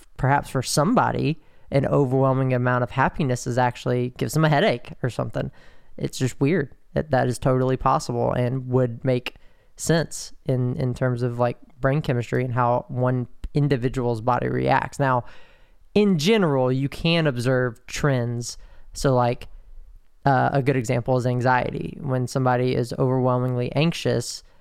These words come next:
there are common symptoms that we have observed and analyzed and tested,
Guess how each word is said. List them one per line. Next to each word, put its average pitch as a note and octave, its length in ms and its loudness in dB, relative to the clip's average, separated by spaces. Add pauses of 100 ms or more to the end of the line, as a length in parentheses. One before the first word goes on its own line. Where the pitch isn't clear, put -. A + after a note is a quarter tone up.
(340)
there C#3 380 0
are C3 220 2
common B2+ 540 -2
symptoms A#2+ 600 -4
that B2 220 -2
we B2 260 -4
have A#2+ 280 0
observed B2 640 -2
and B2 180 -2
analyzed A#2+ 720 0
and A#2+ 120 -4
tested, A#2+ 560 -4